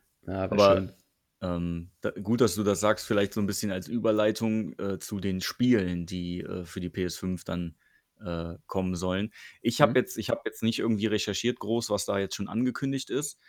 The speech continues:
Speaker 2: Ne, ich hatte jetzt nur von der Xbox, die hatten ja schon so eine Konferenz, wo so ein paar waren, wo ich ja auch hart enttäuscht war.
Speaker 1: Ja.
Speaker 2: Ähm, weil das war für mich, das meiste war für mich einfach nichts Next-Geniges.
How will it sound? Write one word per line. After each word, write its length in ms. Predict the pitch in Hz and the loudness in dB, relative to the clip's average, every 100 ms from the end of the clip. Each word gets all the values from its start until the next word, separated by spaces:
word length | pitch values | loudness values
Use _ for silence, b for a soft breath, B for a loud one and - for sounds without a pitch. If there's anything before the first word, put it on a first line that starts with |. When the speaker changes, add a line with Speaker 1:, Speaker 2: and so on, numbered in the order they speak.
| b b - | b b -4
Speaker 2:
Ne, 200 | 101 101 | -2 0
ich 120 | 110 | 0
hatte 180 | 107 110 | 2 4
jetzt 200 | 101 110 | 4 2
nur 160 | 113 | 0
von 160 | 107 107 | 2 0
der 140 | 98 | 2
Xbox, 380 | 117 - 127 - | 0 0 0 0
die 100 | 127 | 2
hatten 180 | 123 127 | 2 2
ja 120 | 120 | -2
schon 240 | 113 127 117 | -2 -2 -2
so 80 | 113 | 0
eine 220 | 117 110 | 0 -2
Konferenz, 640 | - 113 117 110 117 117 | -2 -4 -2 -2 -2 -2
wo 80 | 113 | -4
so 120 | 107 | -2
ein 80 | 104 | -4
paar 220 | 110 104 | -2 -2
waren, 240 | 107 110 | 0 0
wo 80 | 101 | 0
ich 140 | 95 - | -2 -2
ja 100 | 92 | -2
auch 240 | 98 - | -2 0
hart 180 | 104 - | 0 2
enttäuscht 440 | 101 - 104 117 | -4 -2 -2 -2
war. 260 | 117 120 139 b b b b _ 98 | -2 -2 -4 b b b b _ -4
Speaker 1:
Ja. 220 | 95 98 95 | 0 0 -2
Speaker 2:
Ähm, 160 | - - _ | -8 -14 _
weil 120 | 95 | -4
das 160 | 98 95 | -2 2
war 200 | 104 104 | 4 4
für 160 | 98 104 | 2 -2
mich, 260 | 98 110 - | 0 0 -2
das 180 | 98 98 | -4 0
meiste 360 | 104 - 98 | 0 0 0
war 120 | 95 | 0
für 120 | 95 98 | 0 -2
mich 240 | 98 95 | -4 -4
einfach 300 | 92 92 95 | -6 -8 -6
nichts 400 | 101 101 - - | -6 -6 -8 -8
Next-Geniges. 960 | 98 107 - - 110 113 113 127 - | -4 -6 -8 -4 0 0 2 0 -2